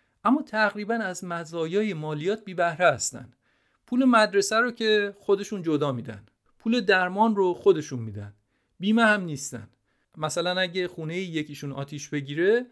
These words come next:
فرداش همشون جمع می‌شن با همدیگه در عرض چند روز یه خونه برای اون همسایه‌شون درست می‌کنن. واقعاً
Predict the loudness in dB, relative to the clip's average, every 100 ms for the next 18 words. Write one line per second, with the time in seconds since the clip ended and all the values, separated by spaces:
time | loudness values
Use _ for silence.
0 | _ _ _ 0 2 4 4 4 2 -10
1 | _ -4 -4 -2 -2 0 0 2 2 0
2 | -2 -2 0 0 0 -2 -4 -4 -2 0
3 | 2 2 2 -2 -6 0 0 0 -2 -2
4 | -6 -4 -6 0 2 2 2 0 0 -4
5 | -6 -2 -2 0 2 4 4 0 -6 -4
6 | -4 -4 -6 -8 -8 -8 -10 -14 _ _
7 | _ _ _ _ _ 2 4 6 4